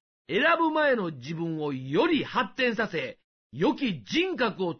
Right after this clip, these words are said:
作り上げていくことができるんです。園の中央に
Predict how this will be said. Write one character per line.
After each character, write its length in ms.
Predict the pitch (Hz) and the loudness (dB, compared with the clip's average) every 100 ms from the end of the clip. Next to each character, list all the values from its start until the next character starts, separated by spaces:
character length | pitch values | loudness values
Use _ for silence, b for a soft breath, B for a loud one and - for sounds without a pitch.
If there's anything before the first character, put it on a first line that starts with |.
| - | -12
作 200 | - 170 | -10 -6
り 120 | 170 | -4
上 140 | 147 | -6
げ 120 | 156 135 | -6 -6
て 180 | 151 | -6
い 60 | 147 | -6
く 100 | 131 | -8
こ 120 | 139 | -10
と 100 | 135 | -8
が 120 | 123 | -8
で 180 | 107 120 | -8 -10
き 80 | 110 | -10
る 100 | 101 | -14
ん 60 | 92 | -14
で 140 | 95 | -16
す。 220 | 85 - _ _ _ _ _ _ _ - | -18 -20 _ _ _ _ _ _ _ -2
園 240 | 262 269 | 0 2
の 140 | 226 | 0
中 220 | 190 175 214 | -2 -4 -2
央 220 | 196 175 | -2 -2
に 300 | 151 151 | -4 -10